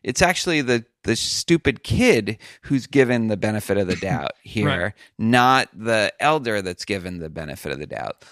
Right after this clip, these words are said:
Speaker 1: Later, the
Speaker 2: Right.
Speaker 1: elder will be given the <laughs> benefit of the doubt in a fairly
Speaker 2: Right.
Speaker 1: significant and dramatic way, but you get the sense that they understand truth in a different way, and in fact, they do. Like, they even have different words for two kinds of truths.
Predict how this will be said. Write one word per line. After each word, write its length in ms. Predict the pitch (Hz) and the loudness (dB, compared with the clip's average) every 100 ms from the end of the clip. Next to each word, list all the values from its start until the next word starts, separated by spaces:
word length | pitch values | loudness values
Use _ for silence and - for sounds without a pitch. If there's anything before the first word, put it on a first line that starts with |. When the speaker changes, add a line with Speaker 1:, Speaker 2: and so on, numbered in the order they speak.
| - | -4
Speaker 1:
Later, 460 | 110 135 160 143 120 | 4 6 8 6 6
the 160 | 110 | 6
Speaker 2:
Right. 40 | 120 | 6
Speaker 1:
elder 320 | 135 107 98 | 6 6 4
will 160 | 101 | 2
be 140 | 98 101 | 0 -2
given 420 | 95 90 87 80 | -2 -4 -6 -6
the 80 | 90 | -6
<laughs> 20 | |
benefit 540 | 95 - - - - 113 | -4 -4 -4 -4 -2 -2
of 140 | 90 | -4
the 80 | - | -6
doubt 360 | 73 73 69 - | 0 0 0 -4
in 100 | 104 | -8
a 60 | |
fairly 320 | - 104 98 95 | -4 -2 -2 -4
Speaker 2:
Right. 80 | |
Speaker 1:
significant 600 | - 98 139 127 104 98 | -6 0 2 2 -2 -2
and 120 | 82 67 | -4 -6
dramatic 580 | 87 147 208 151 101 | 0 4 6 4 2
way, 380 | 98 87 85 95 - - - _ - | -2 -2 -2 -4 -10 -20 -20 _ 4
but 360 | 123 117 113 - _ _ | 6 8 4 0 _ _
you 240 | 127 139 131 | -4 -2 2
get 200 | 156 156 | 4 4
the 120 | 147 | 0
sense 340 | - 151 147 | 0 0 -2
that 180 | - 131 | -4 0
they 160 | 127 117 | 4 4
understand 720 | 147 151 147 - 127 123 120 | 2 0 0 0 0 0 -4
truth 600 | - - 233 156 127 - | -8 -4 0 0 0 -6
in 160 | - 117 | -6 -2
a 80 | 107 | 0
different 440 | 107 - 104 98 | 0 0 -2 2
way, 420 | 120 143 131 113 101 | 6 6 6 4 0
and 120 | 110 | -4
in 80 | 110 | 0
fact, 260 | 113 107 | 0 0
they 140 | 110 110 | -4 0
do. 360 | 202 120 87 | 2 2 0
Like, 220 | 101 101 98 | -2 -4 -2
they 120 | 107 | -2
even 240 | 117 110 | 0 -2
have 180 | 104 101 _ _ - - - - | -4 -6 _ _ -20 -20 -4 2
different 380 | 151 160 107 | 2 4 2
words 520 | 95 123 131 123 101 - | 6 8 8 6 2 -8
for 460 | - 101 101 98 | -4 0 2 0
two 220 | - 127 | -4 -6
kinds 320 | 117 107 101 95 | -4 -6 -4 -6
of 140 | 87 | -8
truths. 540 | - 117 110 92 - | -2 -2 -2 -6 -16